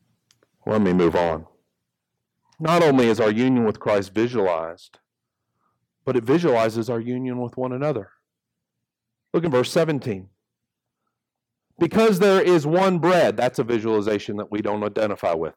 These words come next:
because we do the little chiclet cups, right? We, we, we do that, but, but, but typically there would be one bread,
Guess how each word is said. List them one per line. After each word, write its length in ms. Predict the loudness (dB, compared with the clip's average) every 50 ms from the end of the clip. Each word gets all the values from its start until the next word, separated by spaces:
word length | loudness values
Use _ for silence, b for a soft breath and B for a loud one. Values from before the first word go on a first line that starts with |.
| _
because 380 | -16 -12 -8 -6 -6 -6 -6 -8
we 120 | -8 -8
do 220 | -8 -6 -6 -4 -4
the 60 | -2
little 240 | -2 -2 -4 -4 -6
chiclet 380 | -8 -8 -6 -6 -6 -6 -6
cups, 320 | -6 -8 -8 -8 -10 -10 -8
right? 280 | -4 -4 -4 -4 -6 -10 _ _ _ _ _ _ _ _ _ _ _ _ _ _ _ _ _ _ _ _ _ B B B B B B _ _ _ _ _ _ _ _ _ _ _ _ _ _ _ _ _ _
We, 120 | -4 -4 -4
we, 380 | -4 -4 -4 -2 -2 0 0
we 180 | 0 0 0 0
do 160 | 2 2 2
that, 400 | 2 2 2 0 -2 -4 -8 -8
but, 340 | -8 -8 -8 -8 -14 -8 -6
but, 220 | -4 -4 -4 -6 _ _ _ _ _ _ _ _ _ _ _ _ _ _ _ _ _ _ _ _ _ _ _ _ _ _ _ _ _ -8
but 160 | -8 -4 -2
typically 320 | -2 -2 0 0 2 2
there 80 | 2 2
would 120 | 0 0
be 80 | 0 -2
one 320 | -2 0 0 -2 -2 0
bread, 380 | 0 0 0 0 0 -4 -8